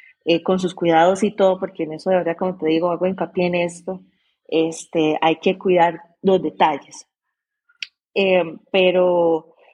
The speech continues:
de verdad que yo le pido muchísimo a Dios, y creo que un día eso se estaba hablando en, en una de mis historias esto,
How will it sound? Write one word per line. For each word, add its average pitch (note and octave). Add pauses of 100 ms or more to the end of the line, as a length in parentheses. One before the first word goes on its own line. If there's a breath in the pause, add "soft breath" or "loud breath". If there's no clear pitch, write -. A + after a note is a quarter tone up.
(200 soft breath)
de G3+
verdad F3
que G3
yo G#3+
le G#3
pido A3
muchísimo G#3
a G#3
Dios, G3+
y F#3+
creo F3
que F#3+
un F#3+
día F#3+
eso G3
se F3+
estaba F3+
hablando F#3
en, E3 (100)
en E3+
una F3+
de F#3+
mis F#3
historias F#3
esto, -